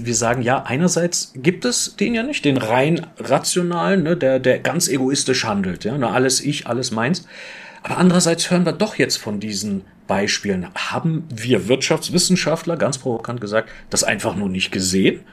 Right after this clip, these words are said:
Was hat, was hat Elinor Ostrom eigentlich auf den Tisch gepackt, was streng genommen wir Wirtschaftswissenschaftler eigentlich scheinbar nicht gewusst haben?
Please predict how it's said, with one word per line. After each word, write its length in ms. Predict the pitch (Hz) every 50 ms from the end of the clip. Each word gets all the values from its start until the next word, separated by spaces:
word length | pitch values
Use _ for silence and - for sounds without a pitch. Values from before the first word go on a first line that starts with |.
| - - -
Was 200 | 120 120 - -
hat, 220 | 156 156 - - - - -
was 280 | - 120 123 139 -
hat 240 | 208 202 202 - -
Elinor 360 | - 165 165 165 139 - -
Ostrom 500 | - 170 - - - 123 107 110 123 139 135
eigentlich 420 | 113 110 120 139 139 143 - - -
auf 160 | 120 117 -
den 180 | - 104 95
Tisch 260 | - - 175 - - -
gepackt, 440 | - 202 - 196 202 202 - - - - - - - - -
was 260 | 127 123 - - - -
streng 380 | - - - - - - 147 214
genommen 260 | 233 208 208 190 185
wir 180 | - - - -
Wirtschaftswissenschaftler 1120 | 104 139 196 - - 190 190 - - 147 170 175 - 139 135 - - - - - - 113
eigentlich 420 | - 117 123 - - - - - - _ - _
scheinbar 580 | - - - - 101 113 127 131 123 117 123 - - - -
nicht 360 | 107 127 120 - - - -
gewusst 440 | - 98 156 196 - - - - -
haben? 240 | - - - -